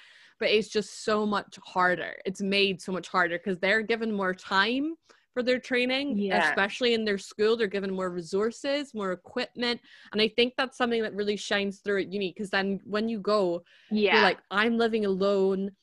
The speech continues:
Speaker 1: or I'm living, like, without my parents. I can try something new. Maybe I can get good at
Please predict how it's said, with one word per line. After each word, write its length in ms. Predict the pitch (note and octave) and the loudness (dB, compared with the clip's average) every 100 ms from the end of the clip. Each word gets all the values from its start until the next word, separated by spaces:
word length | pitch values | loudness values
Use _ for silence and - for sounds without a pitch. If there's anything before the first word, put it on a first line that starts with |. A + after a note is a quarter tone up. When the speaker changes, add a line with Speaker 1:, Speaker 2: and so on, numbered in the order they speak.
| _ _ _ _ _ - | _ _ _ _ _ 0
Speaker 1:
or 200 | F#3+ F3+ - | 2 0 -2
I'm 180 | G3 G#3 | -2 0
living, 360 | G3+ G3+ G3 | 0 0 0
like, 180 | F3 E3+ | -2 -4
without 400 | - F#3+ G3+ F#3+ | -4 -4 0 0
my 120 | G3 F#3+ | 0 -4
parents. 480 | F#3 F#3+ F#3 F3+ - | -2 -2 -2 -4 -4
I 140 | F#3+ | -2
can 160 | G3+ A3+ | 0 -2
try 260 | G#3 G3+ G3 | 0 2 2
something 460 | G3+ G3 G3 F#3+ | 0 -4 -2 -2
new. 380 | G#3+ B3+ C4+ B3+ | 0 0 0 -2
Maybe 300 | G#3 G#3+ A3+ | -2 -2 0
I 140 | G#3 A3+ | 0 0
can 320 | - G#3 F#3+ F#3 | -2 -4 -4 -4
get 240 | G3 F#3 F#3+ | -4 -2 -4
good 120 | |
at 60 | A3+ | -4